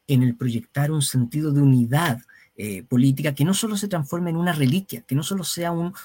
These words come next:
un objeto relicario en el tiempo, sino que gane una presencia constante, eso en cierto modo, eh, creo yo que sería un rol esencial que tendría que replantearse la monarquía al día de hoy,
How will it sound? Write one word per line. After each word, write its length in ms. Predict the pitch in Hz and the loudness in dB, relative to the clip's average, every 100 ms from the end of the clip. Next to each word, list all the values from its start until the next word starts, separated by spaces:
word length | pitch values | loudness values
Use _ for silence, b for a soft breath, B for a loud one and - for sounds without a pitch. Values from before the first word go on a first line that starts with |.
| B - | B 0
un 120 | 151 | 0
objeto 420 | 139 - 175 190 | 0 -4 -4 -2
relicario 600 | 170 143 135 160 165 135 | 0 2 2 0 2 2
en 80 | 123 | 2
el 140 | 101 | 0
tiempo, 540 | - 123 135 202 247 - _ _ _ | 0 0 0 -2 -8 -10 _ _ _
sino 320 | - 127 156 | 0 2 2
que 120 | 160 | 0
gane 320 | 139 147 196 214 | -4 0 0 2
una 180 | 196 - | 0 0
presencia 760 | 143 - - 196 170 - 127 | -2 -2 -2 -2 -2 -4 -4
constante, 760 | 120 101 - 147 147 143 208 240 - _ _ _ _ | -6 -6 -4 -2 -2 -2 -4 -6 -10 _ _ _ _
eso 200 | 185 175 | -8 -4
en 60 | 143 | -4
cierto 280 | 139 135 | -4 -2
modo, 440 | 131 143 147 175 233 B B _ | 0 2 2 -2 -6 B B _
eh, 720 | 120 117 113 107 104 104 104 117 - | -4 -2 -2 -4 -4 -6 -8 -10 -4
creo 220 | 139 143 | 0 2
yo 220 | 131 143 | 4 2
que 100 | 147 | 0
sería 440 | 131 123 123 139 151 | -2 -2 0 0 0
un 200 | 147 131 | 0 2
rol 180 | 127 151 | 2 0
esencial 540 | 139 139 120 - 151 | 0 -2 -4 -4 -4
que 100 | 147 | -6
tendría 360 | 160 139 127 143 | -6 -4 -2 -4
que 100 | 151 | -4
replantearse 920 | 135 131 127 120 113 - 147 139 - | -2 -2 0 -2 -2 -4 -2 -2 -4
la 80 | 110 | -8
monarquía 500 | 107 104 107 110 110 | -8 -10 -12 -10 -8
al 100 | 104 | -8
día 200 | 107 101 | -8 -8
de 100 | 101 | -8
hoy, 280 | 98 95 | -10 -12